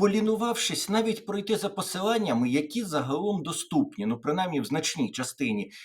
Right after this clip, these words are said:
більш-менш відповідальних засобів масової інформації, посилання поставили, а самі не глянули. І звідти абсолютно брехливий заголовок. Ще раз повторююся: Володимир Зеленський не звільнив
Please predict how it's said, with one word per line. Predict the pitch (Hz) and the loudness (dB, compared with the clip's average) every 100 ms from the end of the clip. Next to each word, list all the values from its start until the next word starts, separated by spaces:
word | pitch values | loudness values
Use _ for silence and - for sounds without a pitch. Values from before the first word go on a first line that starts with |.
| - | -8
більш-менш | 147 180 170 135 - | -2 -2 2 2 4
відповідальних | 139 143 143 151 131 131 | 2 4 2 4 4 2
засобів | 113 131 143 120 | 4 2 4 2
масової | 131 123 143 165 | 4 4 2 -4
інформації, | - 220 240 233 202 175 - - - | 0 2 2 0 -4 -6 -10 -20 -6
посилання | 160 196 190 180 | -4 2 2 2
поставили, | 180 170 - 214 123 | -2 -2 -2 0 2
а | 117 | 2
самі | 143 185 | 0 0
не | 165 | 0
глянули. | 98 92 87 76 - _ _ _ | 0 -2 -4 -6 -12 _ _ _
І | 165 | -2
звідти | 127 113 113 - 208 220 - - _ | 0 0 -2 -4 -6 -6 -18 -20 _
абсолютно | 127 - - 127 139 - 113 | 0 0 2 4 2 0 -2
брехливий | 220 117 110 117 120 143 165 190 - _ | -2 -2 -2 0 4 4 2 -6 -10 _
заголовок. | 92 98 92 90 82 - _ _ _ | -2 -2 -2 -8 -10 -16 _ _ _
Ще | - 160 175 | 0 2 2
раз | 190 | 0
повторююся: | - 202 - 117 104 101 - 123 - _ - - - - - _ - - | -2 -4 0 0 0 -4 -6 -8 -10 _ -20 -20 -20 -20 -20 _ -20 -8
Володимир | 120 165 190 269 254 | 2 4 8 8 8
Зеленський | 208 160 147 135 - 147 143 - | 6 8 6 6 0 0 0 4
не | 139 214 | 8 10
звільнив | 226 208 247 220 156 139 135 - | 8 6 4 4 6 6 4 -2